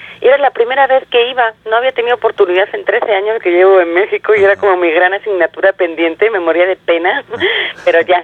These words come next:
Speaker 1: ya logré ir y ver el Parque Fundidora y ver el centro que está maravilloso y
Speaker 2: El
Speaker 1: comer
Speaker 2: Cerro La Silla, ¿no?
Speaker 1: riquísimo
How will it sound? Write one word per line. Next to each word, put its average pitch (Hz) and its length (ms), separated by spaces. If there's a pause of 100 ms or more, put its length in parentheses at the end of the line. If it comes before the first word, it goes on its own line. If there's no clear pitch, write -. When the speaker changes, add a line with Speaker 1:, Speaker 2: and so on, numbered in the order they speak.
(140)
Speaker 1:
ya 185 140
logré 180 400
ir 233 460
y 208 100
ver 165 240
el 151 320
Parque - 280
Fundidora 151 840
y 139 300
ver 147 140
el 151 180
centro 143 340
que - 80
está 135 300
maravilloso 139 960
y 139 280 (120)
Speaker 2:
El 107 80
Speaker 1:
comer 135 160 (100)
Speaker 2:
Cerro - 40
La - 120
Silla, 98 320
¿no? 175 120
Speaker 1:
riquísimo 175 460